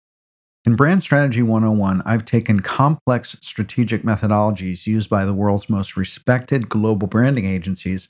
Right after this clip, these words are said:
and crafted them into a deceptively simple turnkey process and toolkit that you can use with your clients, even if you've never done brand strategy before or don't know where to start.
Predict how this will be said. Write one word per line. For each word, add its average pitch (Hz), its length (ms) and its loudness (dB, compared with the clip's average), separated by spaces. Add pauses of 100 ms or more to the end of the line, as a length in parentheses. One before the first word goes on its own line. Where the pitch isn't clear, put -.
(120)
and 117 120 4
crafted 156 460 0
them 131 220 0
into 113 260 0
a 95 60 -2
deceptively 101 840 -2
simple 95 460 -2
turnkey 123 640 0
process 95 600 -2
and 107 160 -2
toolkit 147 500 0 (100)
that 123 120 -2
you 180 160 6
can 113 200 4
use 101 200 2
with 117 160 2
your 151 200 4
clients, 90 500 -6 (100)
even 156 260 4
if 170 140 0
you've 139 200 2
never 120 260 4
done 131 240 0
brand 127 240 0
strategy 127 400 -2
before 87 480 -6
or 143 380 2 (100)
don't 123 160 2
know 127 120 2
where 123 200 2
to 117 60 -2
start. 104 460 -2